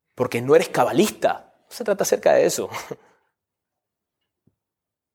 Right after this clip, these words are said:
Somos humanos y estamos en un crecimiento espiritual, y estamos en un crecimiento constante y vamos a tener caídas,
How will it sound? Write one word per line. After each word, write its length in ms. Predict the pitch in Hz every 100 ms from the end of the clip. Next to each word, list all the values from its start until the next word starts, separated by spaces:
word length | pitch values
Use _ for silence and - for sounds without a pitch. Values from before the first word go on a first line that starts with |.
| _
Somos 400 | - 180 202 196
humanos 600 | 165 160 185 196 202 -
y 80 | 135
estamos 240 | 127 175 180
en 60 |
un 60 | 180
crecimiento 440 | 170 143 139 156
espiritual, 500 | 160 131 123 156 180
y 40 | 165
estamos 160 | 165
en 40 | 170
un 40 |
crecimiento 440 | 165 151 143 160
constante 600 | - 127 - - 165 170 156
y 60 |
vamos 280 | 143 202 202
a 60 | 151
tener 260 | 143 135
caídas, 600 | 139 127 117 117 - -